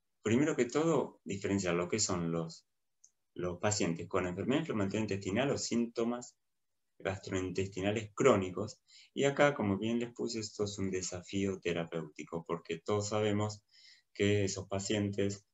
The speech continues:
pueden estar hoy defecando normal, estamos contentos, y a los dos días nos hacen unas diarreas tremendas y se nos vienen abajo.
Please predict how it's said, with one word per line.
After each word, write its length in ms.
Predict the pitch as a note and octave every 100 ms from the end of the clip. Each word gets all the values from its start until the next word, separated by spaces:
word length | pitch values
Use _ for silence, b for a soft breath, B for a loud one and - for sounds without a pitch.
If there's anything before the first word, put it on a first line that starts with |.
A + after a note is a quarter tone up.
| _
pueden 260 | - G#2 G2
estar 400 | G2 F#2+ F#2+ F2 -
hoy 320 | F2+ F#2+ F2+
defecando 560 | F2 E2 F2 G2 F#2+
normal, 560 | F#2 G2 G2 G2 G2 G2+ b b
estamos 320 | - G2 G2
contentos, 720 | F#2+ F#2+ G2 G2+ G2 G2+ G2+ b _
y 60 | -
a 60 | E2+
los 140 | F2
dos 180 | F#2 F2+
días 180 | F#2+ F#2
nos 160 | F2
hacen 200 | F2 E2+
unas 180 | E2+ E2
diarreas 360 | E2+ E2 E2 E2
tremendas 460 | - E2 E2 D#2+
y 40 | D#2+
se 100 | D#2
nos 100 | D2+
vienen 360 | D#2 D#2 D2+ - -
abajo. 520 | E2 D2 D2 -